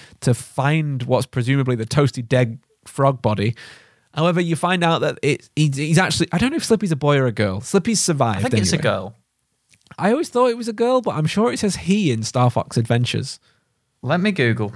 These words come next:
Speaker 2: Bear with me.
Speaker 1: Shoot a Goog. I'll carry on about the boss while you find that. So you
Speaker 2: Okay.
Speaker 1: find out that Slippy has survived, and there is some giant, horrendous boss cat skeleton thing with scythe hands that are sticking out the sand that has Slippy's ship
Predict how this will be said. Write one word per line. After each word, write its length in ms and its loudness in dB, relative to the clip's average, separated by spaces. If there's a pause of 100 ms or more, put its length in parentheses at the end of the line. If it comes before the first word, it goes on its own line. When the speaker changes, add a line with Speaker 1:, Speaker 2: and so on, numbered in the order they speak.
Speaker 2:
Bear 180 0
with 140 -2
me. 100 -4
Speaker 1:
Shoot 240 0
a 60 -2
Goog. 340 -2
I'll 140 0
carry 240 0
on 100 -2
about 280 0
the 60 -4
boss 300 -2
while 80 -2
you 140 2
find 280 0
that. 140 -8 (540)
So 120 -4
you 160 2
Speaker 2:
Okay. 80 -4
Speaker 1:
find 260 0
out 120 0
that 140 -4
Slippy 360 0
has 220 0
survived, 720 -2
and 380 0
there 180 0
is 100 0
some 220 0
giant, 440 -2
horrendous 720 0 (140)
boss 600 -2 (500)
cat 340 0
skeleton 560 0
thing 300 0
with 160 -2
scythe 480 2
hands 420 0
that 120 0
are 60 -2
sticking 600 0
out 200 2
the 80 -2
sand 380 0
that 140 -6
has 300 0
Slippy's 360 0
ship 480 -2